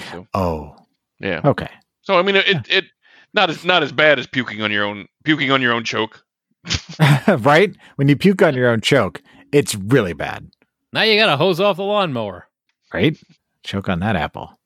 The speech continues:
Speaker 2: Moving on. <laughs> Russell Donald Freeman was a bebop and jazz pianist and composer. Initially, Freeman was a classically trained pianist, but his reputation as a jazz pianist grew in the nineteen forties after working with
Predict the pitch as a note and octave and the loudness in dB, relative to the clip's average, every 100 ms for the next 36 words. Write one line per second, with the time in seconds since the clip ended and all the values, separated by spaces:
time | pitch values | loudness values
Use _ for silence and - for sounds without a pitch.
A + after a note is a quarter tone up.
0 | _ _ _ B2 C3 G#2+ D2+ D#2 _ - | _ _ _ 2 4 4 0 -6 _ -20
1 | - - - - B2+ C3+ B2 A#2 F3+ - | -20 -20 -8 0 2 2 2 2 2 2
2 | F3 G#2+ B2 D#3+ E3+ - F#3+ G#3+ A2 E2+ | 2 2 2 4 2 2 2 4 4 2
3 | E2 - D#2+ C3+ C#3+ C#3 C#3 A2+ F#2 B2 | -2 -4 0 2 4 2 2 0 2 2
4 | B2+ - C#3 B2+ C3+ - C3 D#3 C#3 D#3 | 2 -2 -2 0 0 -2 -4 -4 -4 -6
5 | D3 - - _ - - - - C3 F#3 | -10 -10 -16 _ -20 -20 -20 -2 2 4
6 | F3+ E3+ - D#3+ E3+ D#3+ A2+ - F2+ - | 4 4 4 2 2 2 2 2 -2 0
7 | G2+ A#2 - A#2+ A2+ - - C#3 D3 C3 | 0 0 0 0 0 0 2 2 2 -2
8 | - F3 F#2+ A2+ - - F#2+ F2+ G2 A2+ | -2 2 2 2 -4 -2 0 2 2 0
9 | F#2+ B2 A#2+ G#2+ E2+ E3 F3 A3+ - C3+ | 0 0 2 2 0 2 2 2 2 2
10 | F3+ G3 - C3 A#2+ G#2 F#2 F2+ F#2+ E2+ | 2 0 2 4 6 6 4 2 0 -2
11 | - F3 A#2 G#2+ G2+ G#2+ G#2 G2 F#2 G#2+ | 0 2 2 2 0 0 0 2 2 2
12 | F2+ | 0